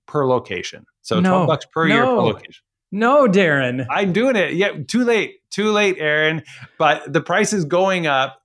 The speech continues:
Speaker 1: uh, you know, as we add all these different features. So I'm gonna talk to you about our pipeline. So the next thing that we, we currently don't have a feature to let you manage services. That's in development right now, and that'll come shortly on the heels of this, which gives us another marketing launch.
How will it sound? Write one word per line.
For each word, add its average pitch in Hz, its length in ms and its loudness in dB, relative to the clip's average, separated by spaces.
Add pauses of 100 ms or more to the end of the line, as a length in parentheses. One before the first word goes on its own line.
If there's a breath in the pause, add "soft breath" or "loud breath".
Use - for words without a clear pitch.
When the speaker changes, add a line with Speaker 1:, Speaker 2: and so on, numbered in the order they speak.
(160)
Speaker 1:
uh, 113 520 0 (180)
you 135 100 2
know, 101 200 -2
as 135 300 0
we 127 160 0
add 107 300 0
all 107 200 -2
these 107 240 -4
different - 320 -16
features. 117 460 -2
So 117 100 0
I'm 123 120 0
gonna 151 120 0
talk 147 200 -2
to 151 60 -10
you 147 60 -2
about 135 120 2
our 120 100 0
pipeline. 113 480 -4
So 107 420 0
the 131 140 -6
next 135 260 0
thing 156 160 -2
that 139 200 0
we, 127 360 0
we 127 120 -8
currently 254 400 -2
don't 165 340 -2
have 151 160 -4
a 147 80 -2
feature 143 360 -4
to 120 100 0
let 117 160 2
you 123 80 -2
manage 104 340 -2
services. 131 720 -2 (440)
That's 135 260 -2
in 131 140 -2
development 110 440 -2
right 101 240 -2
now, 110 300 -2
and 107 100 -4
that'll 98 220 -2
come 101 180 -16
shortly 101 380 -4
on 95 140 -4
the 92 60 -8
heels 101 340 0
of 90 100 -10
this, 165 320 0
which - 320 -14
gives 90 160 -20
us - 140 -18
another 92 220 -8
marketing 127 420 -2
launch. 165 400 -4